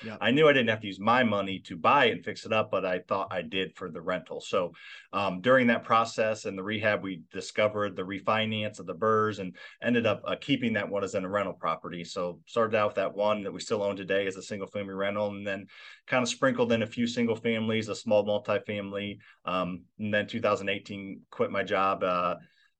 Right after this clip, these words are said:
Speaker 2: and ever since then, things have really exploded. I would say ninety percent of my portfolios come since two thousand eighteen. The first few years, you know, as it being a side hustle, you don't have as much time and energy to dedicate to grow it.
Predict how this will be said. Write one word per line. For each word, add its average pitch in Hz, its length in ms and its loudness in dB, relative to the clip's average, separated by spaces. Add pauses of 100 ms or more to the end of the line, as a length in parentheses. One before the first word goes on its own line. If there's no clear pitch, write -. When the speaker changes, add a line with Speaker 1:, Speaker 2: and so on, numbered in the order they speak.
(120)
Speaker 2:
and 95 480 0
ever 101 180 2
since 107 260 -2
then, 98 200 0
things 95 180 -2
have 90 140 -4
really 95 240 2
exploded. 85 420 -2
I 92 80 4
would 95 140 -2
say 92 160 2
ninety 95 400 0
percent 92 300 -2
of 92 40 -4
my 90 120 0
portfolios 90 680 -4
come 90 240 -6
since 82 220 -10
two - 160 -12
thousand 87 360 -4
eighteen. 85 440 -8
The 85 40 -8
first 92 300 -4
few 98 140 -4
years, 90 580 -6
you 92 140 -6
know, 85 260 -4 (160)
as 101 220 0
it 87 100 -6
being 98 160 -2
a 85 60 -4
side 107 320 0
hustle, 92 280 -4
you 92 80 -6
don't 98 140 -2
have 92 120 -4
as 87 100 -12
much 85 240 -6
time 90 260 -4
and 85 100 -6
energy 90 300 -4
to 90 80 -8
dedicate 87 520 -6
to 82 60 -12
grow 90 340 -4
it. - 140 -4